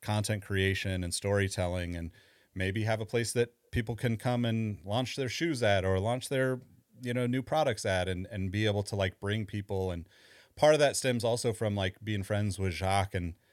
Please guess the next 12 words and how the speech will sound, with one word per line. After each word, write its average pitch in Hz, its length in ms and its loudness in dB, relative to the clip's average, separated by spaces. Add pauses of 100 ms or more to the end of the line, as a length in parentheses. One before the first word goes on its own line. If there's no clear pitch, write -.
(420)
and 92 360 -4
Fomer 98 600 2
and 90 120 2
all 101 180 6
of 98 80 2
these 92 200 0
YouTubers 98 460 -2
who 107 120 0
have 98 240 2
massive 107 480 -2
followings 95 520 -2
now 104 460 0